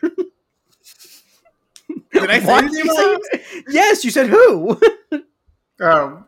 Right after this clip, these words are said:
Speaker 1: whatever. All right, fine. <laughs> Anyways, um,
Speaker 2: Yes. So he learns some more about Orso, basically,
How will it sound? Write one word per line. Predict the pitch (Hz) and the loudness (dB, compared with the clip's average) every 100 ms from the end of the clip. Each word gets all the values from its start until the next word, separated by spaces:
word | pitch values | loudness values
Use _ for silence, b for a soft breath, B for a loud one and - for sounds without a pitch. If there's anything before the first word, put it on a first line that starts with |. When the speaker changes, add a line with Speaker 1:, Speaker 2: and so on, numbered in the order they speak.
| _ | _
Speaker 1:
whatever. | 202 143 117 117 | -10 -10 -12 -14
All | 131 123 | -12 -12
right, | 123 | -12
fine. | 135 120 120 B B B B | -12 -12 -16 B B B B
<laughs> | 294 - - - - 247 233 - | 0 0 -8 -20 -18 -12 -10 -8
Anyways, | 160 156 143 131 127 131 _ _ _ _ _ _ | -6 -6 -6 -8 -10 -16 _ _ _ _ _ _
um, | 156 139 131 127 127 - b b _ _ _ _ _ _ | -10 -8 -8 -12 -18 -20 b b _ _ _ _ _ _
Speaker 2:
Yes. | 180 98 - - - | -10 -10 -12 -20 -14
So | - 196 147 135 b b _ | -4 -2 -2 -6 b b _
he | - 208 214 | -16 -8 -2
learns | 185 180 180 170 - 175 | 0 0 -2 -6 -12 -18
some | - 165 | -12 -12
more | 151 151 156 147 | -10 -8 -8 -8
about | 139 147 139 139 - _ | -10 -8 -6 -6 -10 _
Orso, | 202 185 - 180 156 139 | -6 -6 -6 -4 -4 -6
basically, | 156 147 139 147 160 | -10 -10 -10 -10 -10